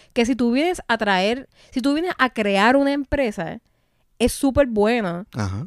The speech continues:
Speaker 1: Porque tú puedes, literalmente, tú puedes crear una empresa aquí, tú puedes generar empleo y no tienes que pagar taxes. Obviamente, pues, tienes que ser, este, extranjero.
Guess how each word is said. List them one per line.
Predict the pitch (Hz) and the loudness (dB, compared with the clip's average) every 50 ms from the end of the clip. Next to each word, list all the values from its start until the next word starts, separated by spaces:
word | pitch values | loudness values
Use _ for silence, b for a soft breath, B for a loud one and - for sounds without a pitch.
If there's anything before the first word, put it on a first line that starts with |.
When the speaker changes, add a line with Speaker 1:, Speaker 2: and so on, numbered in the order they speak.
| - - | -4 0
Speaker 1:
Porque | - 214 190 208 214 180 | 0 0 0 0 -2 -2
tú | 226 180 | -2 -4
puedes, | 175 196 220 262 311 - - | -2 0 0 0 -2 -4 -6
literalmente, | 196 196 214 185 196 180 180 196 262 359 339 | -6 -6 -4 -2 0 0 0 0 0 -2 -2
tú | 302 226 | -4 -4
puedes | 202 190 190 | -4 -4 -4
crear | - 226 208 220 220 247 277 | -2 -2 0 2 2 2 2
una | 208 220 226 220 | 0 0 0 0
empresa | 208 220 208 - - 214 214 226 240 | -2 -2 0 0 2 2 2 0 0
aquí, | 247 269 330 311 277 247 233 | -2 -2 -2 -4 -4 -4 -4
tú | - 233 | -4 -2
puedes | 208 208 233 233 | -2 -2 -4 -2
generar | 214 240 226 208 180 170 175 185 208 226 233 - | -2 0 2 2 2 2 2 2 2 2 0 -2
empleo | - 220 220 202 - - 208 214 240 285 294 254 214 202 214 262 - _ _ _ _ _ _ _ _ _ _ _ _ _ _ _ _ _ _ | -4 -4 -4 -4 -2 0 0 2 2 2 2 2 2 0 0 -2 -6 _ _ _ _ _ _ _ _ _ _ _ _ _ _ _ _ _ _
y | - 233 220 | -2 2 2
no | 214 214 | 4 2
tienes | 190 202 196 190 185 | 2 2 0 0 0
que | 240 220 | -2 0
pagar | 226 240 240 240 254 269 269 269 269 254 208 - - | 2 4 4 4 4 2 0 -2 -2 -4 -6 -4 -2
taxes. | 196 180 214 226 - - - 170 160 165 - - - | 0 0 0 0 -4 -8 -8 -8 -8 -8 -12 -12 -6
Obviamente, | - 175 185 233 330 302 214 | -4 -4 -2 -2 -4 -6 -6
pues, | 208 220 233 | -6 -8 -8
tienes | - 180 170 175 | -8 -8 -8 -8
que | 202 | -8
ser, | 202 196 196 202 202 196 196 | -6 -6 -4 -4 -4 -6 -6
este, | - 185 - _ - 190 180 175 170 165 160 156 143 139 151 - - - | -8 -10 -12 _ -8 -8 -6 -6 -6 -8 -8 -10 -10 -12 -14 -12 -12 -12
extranjero. | 214 - 190 185 165 165 180 175 170 160 151 | -8 -6 -4 -4 -4 -2 -2 -4 -4 -6 -8